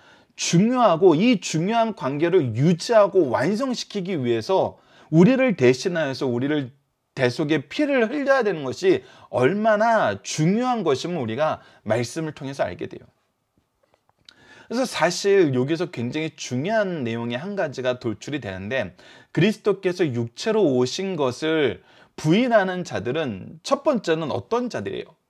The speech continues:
하나님이 어떤 분이신지 모르는 자들이에요. 두 번째는 하나님과 우리의 관계가 어떠해야 되는지를 모르는 자들이에요.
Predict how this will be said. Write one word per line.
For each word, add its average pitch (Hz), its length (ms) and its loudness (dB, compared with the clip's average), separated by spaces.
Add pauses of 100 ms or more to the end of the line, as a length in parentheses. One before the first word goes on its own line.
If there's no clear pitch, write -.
(440)
하나님이 247 580 0
어떤 185 440 4
분이신지 170 460 -4
모르는 143 500 -4
자들이에요. - 340 -8 (120)
두 180 140 2
번째는 196 480 2 (280)
하나님과 240 680 2
우리의 175 460 2
관계가 143 440 -4
어떠해야 254 680 -2
되는지를 190 400 -2
모르는 143 340 -2
자들이에요. 107 340 -8